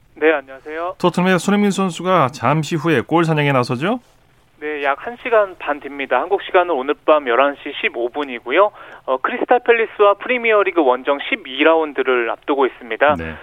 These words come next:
Speaker 1: 어, 토트넘이 지금 리그 일 위거든요. 손흥민 선수가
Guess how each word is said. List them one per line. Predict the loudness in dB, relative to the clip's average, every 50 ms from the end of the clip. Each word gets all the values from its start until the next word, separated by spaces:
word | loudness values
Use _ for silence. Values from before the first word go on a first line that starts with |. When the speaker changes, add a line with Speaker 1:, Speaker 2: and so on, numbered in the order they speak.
| -14 -10
Speaker 1:
어, | -10 -4
토트넘이 | 0 0 0 0 2 2 2 2 2 -2 -4 -4 -8
지금 | -8 -4 -2 -4 -2 -2
리그 | -4 -4 0 0 0
일 | 0 0 -2 0 0
위거든요. | 2 2 2 0 0 -2 -4 -2 -2 -2 -2 -2
손흥민 | -6 -4 -4 -4 -4 -6 -4
선수가 | -2 -2 -2 -2 -4 -6 -4 -4 -4 -4 -2 2 4 4 4